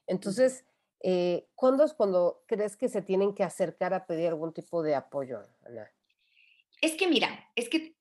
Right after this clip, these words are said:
Speaker 1: es lo que tendríamos que, y, y lo que a lo mejor todavía no les he, le he compartido. A ver, por supuesto que si tenemos algún tema de salud,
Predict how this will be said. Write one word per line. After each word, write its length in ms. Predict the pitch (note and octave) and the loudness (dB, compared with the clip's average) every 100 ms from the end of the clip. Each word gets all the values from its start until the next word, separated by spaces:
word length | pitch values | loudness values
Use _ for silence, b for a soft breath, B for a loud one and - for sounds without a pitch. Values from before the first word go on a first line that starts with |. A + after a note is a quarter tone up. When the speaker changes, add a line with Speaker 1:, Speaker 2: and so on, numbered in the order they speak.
| _ _ - | _ _ -4
Speaker 1:
es 100 | C#4 | -2
lo 100 | D#4+ | 0
que 80 | |
tendríamos 400 | A#3 G3 G3+ G#3 | -2 0 0 0
que, 80 | - F#3+ | -2 -2
y, 360 | F3+ D3 F3+ | 0 0 -2
y 20 | |
lo 120 | F3 F3 | -2 -2
que 180 | F3 E3 | 0 0
a 40 | |
lo 80 | E3+ | -2
mejor 240 | E3+ F#3+ | -4 -4
todavía 300 | G3 F#3+ F#3 | -2 0 0
no 120 | F3+ | -4
les 220 | F3 E3 E3 | -2 -2 -2
he, 240 | D#3+ D#3+ | -2 -4
le 140 | E3 F3+ | -6 -4
he 20 | |
compartido. 520 | E3+ E3 D3+ D3+ B2 | -4 -6 -6 -4 -4
A 100 | - | 0
ver, 320 | G3 E3+ - _ _ - - _ - | 2 0 -2 _ _ -20 -20 _ 0
por 160 | A#3 | 0
supuesto 480 | A3+ G#3 C#4 C#4+ D4 | 0 -2 0 0 -2
que 80 | C4+ | -6
si 100 | - | -8
tenemos 380 | F#3 F#3+ G#3+ F#3+ | -8 -6 -4 -6
algún 260 | F3 F#3 | -6 -6
tema 220 | F3+ F#3+ | -6 -6
de 100 | F3 | -4
salud, 480 | D#3 D3+ D#3 E3+ E3 | -6 -4 -4 -4 -6